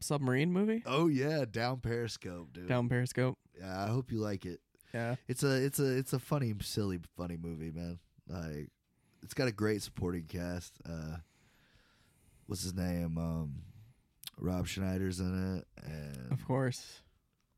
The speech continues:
Speaker 2: uh, Harlan Williams is in it, and
Speaker 1: I've s-
Speaker 2: Dwayne, what's his name? I forget his name, but, uh,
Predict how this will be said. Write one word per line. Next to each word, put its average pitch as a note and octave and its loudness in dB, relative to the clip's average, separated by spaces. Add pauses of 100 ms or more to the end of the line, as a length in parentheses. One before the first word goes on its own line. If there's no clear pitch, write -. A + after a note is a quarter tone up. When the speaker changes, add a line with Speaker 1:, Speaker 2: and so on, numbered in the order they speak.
Speaker 2:
uh, A1 -12 (720)
Harlan F2+ 0
Williams F#2+ 2
is F#2+ -4
in F#2+ -2
it, - -10 (680)
and G1+ -12 (1500)
Speaker 1:
I've G2+ 6
s- F#2 2
Speaker 2:
Dwayne, F#2 0
what's F#2 -8
his E2+ -12
name? F2+ -6
I F2+ -8
forget F2+ -2
his F2+ 0
name, F2+ 0
but, F2+ 0
uh, F2 0